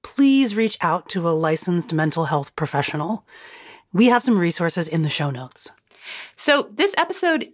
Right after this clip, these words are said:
Speaker 2: is about our personal experiences, but I see talking about mental health openly as connecting to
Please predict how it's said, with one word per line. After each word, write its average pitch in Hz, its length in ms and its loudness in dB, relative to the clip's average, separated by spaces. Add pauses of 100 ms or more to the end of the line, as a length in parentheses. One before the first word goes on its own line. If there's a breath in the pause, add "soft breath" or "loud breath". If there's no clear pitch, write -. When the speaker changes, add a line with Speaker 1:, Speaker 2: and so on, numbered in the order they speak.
Speaker 2:
is 233 220 2
about 220 220 2
our 208 80 2
personal 208 300 -4
experiences, 190 540 -4
but - 320 -2
I 220 140 0
see 494 320 -4
talking 208 400 0
about 190 220 0
mental 175 240 -4
health 165 340 -2
openly 233 720 -2 (480 soft breath)
as 196 260 2
connecting 196 880 -4
to 185 640 -2